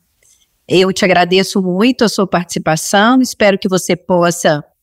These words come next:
retornar outras vezes com temas mais espe-, específicos sobre nematologia, onde você é, é expert nessa área, e eu te agradeço e te aguardo para o próximo Minuto Agro.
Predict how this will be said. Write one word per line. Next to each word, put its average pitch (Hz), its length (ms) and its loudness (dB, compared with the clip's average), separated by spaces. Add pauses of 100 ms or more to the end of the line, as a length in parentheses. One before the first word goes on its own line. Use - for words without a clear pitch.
retornar 180 600 0
outras 202 460 0
vezes 226 580 -2
com 202 220 -2
temas 175 420 -2
mais 170 220 -2
espe-, 165 200 -6
específicos 180 1000 -4
sobre 156 300 0
nematologia, 165 1000 0 (300)
onde 160 240 0
você 156 480 -2
é, 147 240 0 (420)
é 151 480 -2
expert 170 420 -4
nessa 151 300 -2
área, 247 540 0 (560)
e 175 320 2
eu 170 100 4
te - 160 -2
agradeço 196 840 0
e 202 100 0
te - 160 -2
aguardo 202 400 0
para 202 140 -4
o 202 60 -2
próximo 233 600 2
Minuto 196 480 2
Agro. 156 340 -2